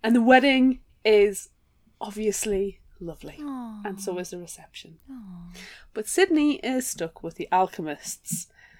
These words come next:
Speaker 1: and forced to pretend she hates everything going on around her, which sucks.
Speaker 2: <laughs> It does suck. Poor Sydney.
Speaker 1: She takes this time to ask Stanton if she ever found out anything about Marcus.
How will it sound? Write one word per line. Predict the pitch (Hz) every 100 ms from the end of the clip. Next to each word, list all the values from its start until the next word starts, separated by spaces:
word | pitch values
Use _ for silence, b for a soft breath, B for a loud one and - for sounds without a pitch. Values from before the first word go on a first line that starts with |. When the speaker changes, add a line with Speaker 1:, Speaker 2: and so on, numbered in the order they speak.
| b b b b b -
Speaker 1:
and | 196 190
forced | - 226 -
to | 294
pretend | - 254 - 285 262
she | 254
hates | - 226 -
everything | 233 247 247 - 214
going | 196 190 180
on | 165
around | 160 165 165 156 -
her, | - - _ _ _ _ _
which | - 170 _
sucks. | - - -
Speaker 2:
<laughs> | - -
It | -
does | - - - -
suck. | - 240 - - -
Poor | 247 175
Sydney. | - - -
Speaker 1:
She | 269
takes | 320 302
this | 392 -
time | - 208 196
to | -
ask | 196 - -
Stanton | - 196 180 - 185 202
if | 202 185
she | - 185 175
ever | 190 196
found | - 247 247
out | 359 -
anything | 339 381 269 214
about | 220 208
Marcus. | 220 254 - 175 - -